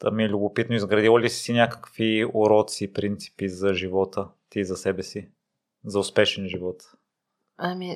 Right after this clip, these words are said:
Speaker 2: със сигурност, то, това е късмет, тая професия. Човек учи от много други съдби, защото слушаш на ден толкова много изповеди. А, учиш от много други грешки, от много чужди успехи.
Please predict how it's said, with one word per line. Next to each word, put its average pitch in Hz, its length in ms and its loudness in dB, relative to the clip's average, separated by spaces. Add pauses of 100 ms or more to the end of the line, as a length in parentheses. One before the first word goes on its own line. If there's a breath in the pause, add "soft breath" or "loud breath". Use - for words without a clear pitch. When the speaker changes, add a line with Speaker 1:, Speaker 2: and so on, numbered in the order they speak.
Speaker 2:
със - 160 -10
сигурност, 202 460 -6
то, 196 240 4
това 202 220 4
е 208 80 -2
късмет, 208 420 -8
тая 175 180 -4
професия. - 760 -8 (300)
Човек - 340 -12
учи 185 240 -10
от 170 140 -20
много 165 240 -6
други 170 200 -4
съдби, 143 480 -12 (680 soft breath)
защото 165 300 -16
слушаш 165 380 -10
на 165 140 -10
ден 165 200 -8
толкова 165 320 -4
много 147 260 -8
изповеди. - 680 -14 (920 soft breath)
А, 156 280 -10
учиш 170 340 -6
от 165 160 -14
много 156 360 -8
други 151 480 -8
грешки, 185 840 -8
от 160 180 -16
много 147 420 -12
чужди 156 520 -12
успехи. 175 840 -4